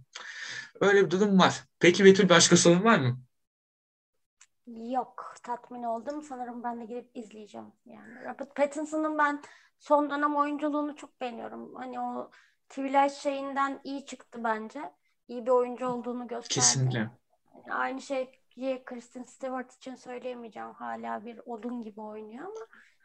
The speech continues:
Speaker 2: Robert Pattinson'ı seviyorum ya. Gerçekten fena değil.
Speaker 1: Kristen Stewart'ın da çok fanı var bu arada.
Speaker 2: Ay, yemişim onun fanlarını.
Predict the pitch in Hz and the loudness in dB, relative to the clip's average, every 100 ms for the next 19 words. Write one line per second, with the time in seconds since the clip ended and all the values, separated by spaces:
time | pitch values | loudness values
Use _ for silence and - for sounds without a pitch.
0 | _ 240 240 247 - 262 262 233 - 247 | _ -12 -10 -10 -10 -12 -12 -18 -14 -14
1 | 240 240 226 226 208 208 202 214 214 - | -12 -14 -12 -12 -14 -16 -20 -16 -18 -18
2 | 214 - 220 214 _ _ 208 202 202 196 | -20 -20 -20 -20 _ _ -20 -16 -16 -16
3 | 202 - _ _ _ _ 139 127 147 - | -20 -20 _ _ _ _ 0 2 2 4
4 | 151 147 151 151 151 156 - 147 139 143 | 6 6 6 6 6 4 6 6 8 8
5 | 139 127 123 113 117 - _ _ _ _ | 8 10 8 8 2 -2 _ _ _ _
6 | _ _ _ _ _ _ _ _ _ _ | _ _ _ _ _ _ _ _ _ _
7 | 214 220 214 208 233 214 - 214 214 - | -12 -10 -10 -10 -12 -12 -14 -10 -10 -12
8 | 220 214 214 214 214 | -18 -18 -18 -18 -20